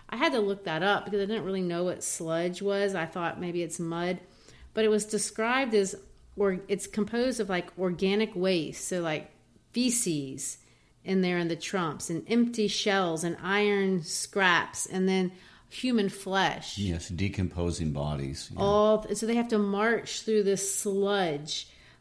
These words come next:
Speaker 1: till on the haunting flares we turn our backs. So we see that he's one of them. So he's speaking in the first person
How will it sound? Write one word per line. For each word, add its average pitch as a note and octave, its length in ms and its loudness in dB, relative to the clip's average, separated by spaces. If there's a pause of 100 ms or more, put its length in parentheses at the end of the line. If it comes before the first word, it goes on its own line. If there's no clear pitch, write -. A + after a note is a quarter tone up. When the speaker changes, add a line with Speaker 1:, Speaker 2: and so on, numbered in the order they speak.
Speaker 1:
till G#3 240 2
on G3+ 160 0
the G3 80 0
haunting A#3 680 0
flares G3 640 0
we A3 400 2
turn G#3 300 -2
our F#3 120 2
backs. E3 560 0
So A3 160 2
we G#3+ 140 2
see A#3 260 -2
that G#3 200 -2
he's A3 280 -4
one G#3+ 260 -2
of F#3+ 180 -4
them. A2 280 -8
So F#3 180 -6
he's F#3+ 280 -4
speaking A#3+ 460 -4
in G#3 120 0
the G3 80 -2
first G3 380 -6
person F#3 460 -4